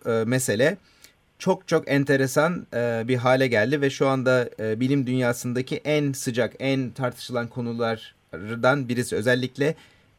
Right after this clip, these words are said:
e, insanın yeni evrimleşme tarihi, yani son beş yüz bin senede,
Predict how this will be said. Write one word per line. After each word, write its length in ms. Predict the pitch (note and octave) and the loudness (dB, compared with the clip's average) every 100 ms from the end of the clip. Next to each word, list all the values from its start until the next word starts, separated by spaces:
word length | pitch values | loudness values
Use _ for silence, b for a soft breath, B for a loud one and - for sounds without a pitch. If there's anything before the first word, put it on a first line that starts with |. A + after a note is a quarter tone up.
| - _ | -20 _
e, 280 | A2+ A#2 A2 A2 A2 G#2+ | -4 -2 -2 -2 -6 -4
insanın 520 | C#3 C#3 D3+ D#3 D#3+ D3 _ - | 0 2 2 0 -4 -8 _ -2
yeni 340 | B2 D3+ C#3+ - _ _ - | 2 4 2 -2 _ _ -2
evrimleşme 880 | B2 A2 A2 - F2 A#2+ A#2+ B2+ | 0 -2 -6 -8 -4 -2 0 -2
tarihi, 320 | A#2+ A2+ G2 G2+ | 2 2 2 0
yani 240 | A2 A2 | -2 -4
son 340 | - C3+ B2 A#2 _ _ - | -2 -2 -2 -6 _ _ -2
beş 260 | C#3 C#3 | -2 0
yüz 120 | B2+ A2+ | -4 -6
bin 80 | |
senede, 480 | A2 A#2 G#2+ G2+ F#2 | -4 -4 -4 -4 -6